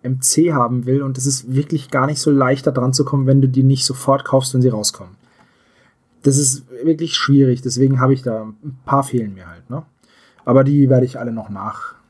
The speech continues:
äh, nachfuddeln, die kriege ich schon.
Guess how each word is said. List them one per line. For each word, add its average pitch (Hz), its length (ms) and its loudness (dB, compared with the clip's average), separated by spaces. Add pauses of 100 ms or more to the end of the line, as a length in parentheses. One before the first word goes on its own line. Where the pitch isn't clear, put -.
(120)
äh, 98 340 -12 (600)
nachfuddeln, 113 640 0
die 107 80 -12
kriege 113 200 -4
ich 110 100 -10
schon. 104 220 -16